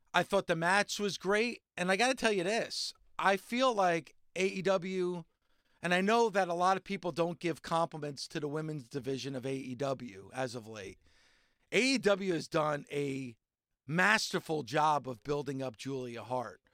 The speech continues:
this year in two thousand and twenty-three. I think she's, like, what, tw-, twenty plus and oh right now. I think she has one of the best entrances in pro wrestling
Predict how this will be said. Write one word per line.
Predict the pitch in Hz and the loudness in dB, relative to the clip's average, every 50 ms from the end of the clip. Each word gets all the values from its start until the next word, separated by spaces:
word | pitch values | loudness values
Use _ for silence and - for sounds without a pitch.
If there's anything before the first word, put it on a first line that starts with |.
| _ _ _ _ _ _ _ _ _ _ _ _ - | _ _ _ _ _ _ _ _ _ _ _ _ -4
this | - 165 143 - - - | -2 0 0 0 0 -2
year | 139 139 143 131 127 | -2 -2 -2 -2 -2
in | 120 113 | -4 -4
two | - 151 147 131 | -4 -4 -4 0
thousand | - 135 131 135 135 131 - 131 117 | 2 2 4 4 2 0 -2 -6 -8
and | 113 - | -8 -8
twenty-three. | - 139 127 120 117 - 143 147 131 | -6 -6 -6 -6 -6 -4 -4 -4 -4
I | 117 | -4
think | 113 - 175 165 - | -4 -4 -4 -4 -4
she's, | - 165 156 120 | -4 -4 -4 -2
like, | 139 135 123 110 - | -2 -4 -4 -4 -4
what, | 127 143 135 123 - | 0 0 0 0 -2
tw-, | - - - - - _ - - - - | -8 -10 -10 -10 -12 _ -20 -20 -14 -12
twenty | - - 180 190 196 190 | -2 0 2 2 2 0
plus | - - - 170 175 165 156 - - - - _ _ _ _ _ _ _ _ _ | -4 -4 0 2 2 2 2 -2 -8 -12 -14 _ _ _ _ _ _ _ _ _
and | 147 156 151 151 - | -4 -2 -2 -2 0
oh | 147 151 160 170 170 156 143 131 120 - _ _ _ - - - | 2 4 4 4 2 2 -2 -4 -6 -8 _ _ _ -20 -20 -8
right | - 127 143 143 143 131 | -2 2 2 2 2 2
now. | 135 139 143 160 175 170 156 151 - _ _ _ - _ | 0 2 4 6 6 6 4 2 0 _ _ _ -2 _
I | 165 175 | 0 2
think | - 226 202 | 2 2 2
she | - - 208 | 2 2 4
has | 190 175 147 143 | 4 2 2 0
one | 151 180 180 170 | 0 0 0 0
of | 156 123 | 0 0
the | 117 165 185 | 2 0 0
best | 175 156 175 170 147 - - - | 2 2 2 2 2 -2 -4 -2
entrances | 147 165 180 - 214 214 165 - - 160 156 143 120 - - - _ - | -2 -2 0 0 -2 -2 -2 -2 -4 -4 -4 -4 -6 -8 -10 -12 _ -2
in | 165 170 | -2 -2
pro | - - - 160 156 147 | -2 0 0 0 0 2
wrestling | 143 156 185 - - - 226 214 175 143 139 139 127 | 0 -2 -2 -2 -4 -4 -4 -4 -4 -6 -8 -12 -14